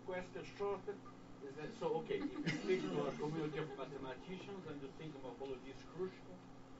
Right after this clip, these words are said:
what is the simplest morphological features you, you need to have a, a qualitative behavior in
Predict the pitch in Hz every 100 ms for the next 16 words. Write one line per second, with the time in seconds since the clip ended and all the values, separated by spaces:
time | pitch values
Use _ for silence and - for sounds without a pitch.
0 | - - 147 165 143 131 - - 226 -
1 | 127 127 123 120 120 120 123 123 - 131
2 | - - 139 120 120 127 123 127 123 143
3 | 185 143 - - - - - - - -
4 | 135 165 143 131 123 104 107 107 95 120
5 | 147 135 117 - - 113 113 135 135 135
6 | 135 - - - -